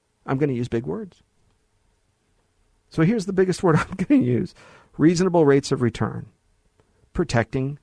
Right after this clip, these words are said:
your principal, which is the money you made and you put in, and the interest, which is the money that grows afterwards. We're going to protect that from market declines. It's pretty,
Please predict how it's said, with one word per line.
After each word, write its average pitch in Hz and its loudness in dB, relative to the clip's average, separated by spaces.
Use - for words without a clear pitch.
your 143 0
principal, 214 -4
which 98 -4
is 107 -4
the 104 -2
money 101 0
you 170 0
made 165 -2
and - -2
you 110 0
put 196 0
in, 165 0
and 135 0
the 165 4
interest, 156 0
which - -2
is 131 0
the 147 -2
money 131 2
that 131 -2
grows 131 2
afterwards. 165 -6
We're 151 2
going 196 2
to 190 2
protect 175 -2
that 139 -2
from 139 -2
market 120 -4
declines. 143 -8
It's - -20
pretty, 294 -4